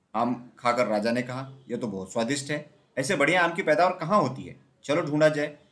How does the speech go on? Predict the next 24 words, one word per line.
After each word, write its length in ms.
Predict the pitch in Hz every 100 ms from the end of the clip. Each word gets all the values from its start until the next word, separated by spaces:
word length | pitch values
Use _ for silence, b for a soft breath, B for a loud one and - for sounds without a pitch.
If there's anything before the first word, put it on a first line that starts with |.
| _ -
राजा 240 | 127 147
अपने 140 | 139
सिपाहियों 400 | 135 127 123 131
के 60 | 117
साथ 200 | 113 101
निकल 200 | 107 135
पड़ा 200 | 143 147
और 200 | 135 -
पेड़ 140 | 120 110
तक 160 | 110 95
आ 40 |
पहुंचा। 340 | - 85 - - _ _ _ _
सबने 320 | - 143 156 165
कुछ 220 | 165 -
फल 180 | 139 147
खाए 200 | 151 156
और 100 | 120
रात 220 | 123 127
वहीं 140 | 117
विश्राम 320 | 113 - 107 107
करने 240 | 90 95
का 100 | 127
निर्णय 240 | 113 90
लिया। 280 | 82 - -